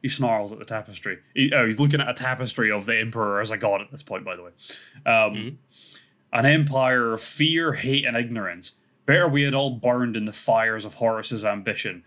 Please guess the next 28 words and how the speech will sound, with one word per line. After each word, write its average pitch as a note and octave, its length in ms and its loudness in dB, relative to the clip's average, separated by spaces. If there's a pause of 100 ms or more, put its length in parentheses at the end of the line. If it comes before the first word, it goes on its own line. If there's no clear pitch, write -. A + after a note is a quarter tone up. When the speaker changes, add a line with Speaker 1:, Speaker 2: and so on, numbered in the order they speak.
(180)
Speaker 1:
than G#2+ 160 -4
live A2 200 -2
to B2+ 100 -10
see G2+ 260 -8
this." F#2+ 380 -10 (100)
But D3+ 100 -2
as C#3+ 100 0
soon F#3+ 100 0
as E3 80 -4
he C#3+ 80 -2
says C#3 240 -2
this, G2+ 260 -4 (160)
he B2+ 80 0
knows C3 220 2
he's A2+ 100 -8
just - 160 -10
talking A#2 320 -6
about G#2+ 160 -8
his G#2+ 120 -10
own G#2 140 -8
fears. F#2+ 440 -6 (920)
The B2+ 60 4
Ultramarines D3+ 540 2
of A#2+ 140 -2
the, - 300 -10
of C3 160 -8
this C3 200 -4
age A2 300 -6